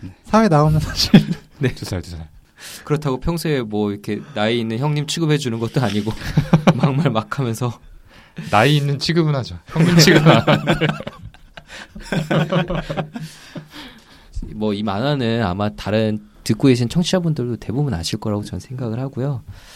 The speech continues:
Speaker 3: 제가 이걸 아는 건 나이가 많아서가 아니고, 그냥 소시적에 만화방에 열심히 출입했던 덕에 이렇게 머릿속에 떠오른 건데, 뭐 사담이지만 신촌에 만화공화국이라고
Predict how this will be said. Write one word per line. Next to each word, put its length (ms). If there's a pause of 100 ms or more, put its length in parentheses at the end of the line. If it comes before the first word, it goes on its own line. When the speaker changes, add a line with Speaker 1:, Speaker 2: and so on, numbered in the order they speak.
(320)
Speaker 3:
제가 240
이걸 180
아는 180
건 140
나이가 300
많아서가 440
아니고, 600 (240)
그냥 200
소시적에 800
만화방에 680
열심히 400
출입했던 560
덕에 320
이렇게 240
머릿속에 460
떠오른 340
건데, 440 (640)
뭐 460
사담이지만 680
신촌에 720
만화공화국이라고 1160